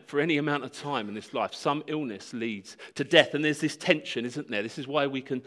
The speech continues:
struggle with doubt. And even Jesus says, "This illness, this illness doesn't lead to death." Verse five, "Now Jesus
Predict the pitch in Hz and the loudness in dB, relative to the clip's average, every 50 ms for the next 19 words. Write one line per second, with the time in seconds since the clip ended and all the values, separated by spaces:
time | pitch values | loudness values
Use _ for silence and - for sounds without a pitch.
0 | - - - - - - 165 151 143 - 127 113 113 117 117 - - - - 127 | -14 -18 -12 -12 -8 2 4 4 4 6 2 0 0 -2 -6 -8 -20 -6 0 0
1 | 120 110 - - 131 120 104 101 107 117 143 156 139 143 131 - 147 151 147 127 | 0 0 2 4 4 4 4 2 0 -2 -2 -2 -2 -4 -4 0 2 2 2 2
2 | 131 127 - 139 117 107 - - 147 208 190 - - 123 101 87 85 82 101 123 | -2 -2 0 0 0 0 -2 2 2 2 2 2 -4 -4 -6 -6 -8 -14 -14 -14
3 | - - - - _ _ _ _ _ _ _ _ _ _ _ _ _ _ _ _ | -14 -18 -20 -20 _ _ _ _ _ _ _ _ _ _ _ _ _ _ _ _
4 | _ _ - 135 165 160 - - 104 90 80 80 - - - 104 98 - 98 - | _ _ -2 -2 -2 -2 0 -8 -10 -10 -10 -14 -18 -8 -8 -8 -6 -6 -12 -14
5 | - 90 98 98 - - _ - - - _ - - 104 - - 110 95 - - | -12 -14 -14 -14 -16 -20 _ -20 -20 -20 _ -16 -16 -12 -2 -2 -2 -2 -2 -10
6 | - - - - _ _ _ _ _ _ _ _ _ _ _ _ _ _ _ _ | -18 -20 -20 -20 _ _ _ _ _ _ _ _ _ _ _ _ _ _ _ _
7 | _ _ _ _ _ _ _ _ _ _ _ _ _ _ _ _ _ _ _ _ | _ _ _ _ _ _ _ _ _ _ _ _ _ _ _ _ _ _ _ _
8 | _ _ _ _ _ _ - 143 135 - - - - 127 110 95 92 - - - | _ _ _ _ _ _ 2 2 2 2 0 -2 0 2 2 2 0 0 6 6
9 | - 156 - - 185 226 233 220 160 120 110 104 120 139 - - - - | 6 6 6 4 4 4 4 4 2 0 0 -2 -2 -4 -8 -12 -14 -16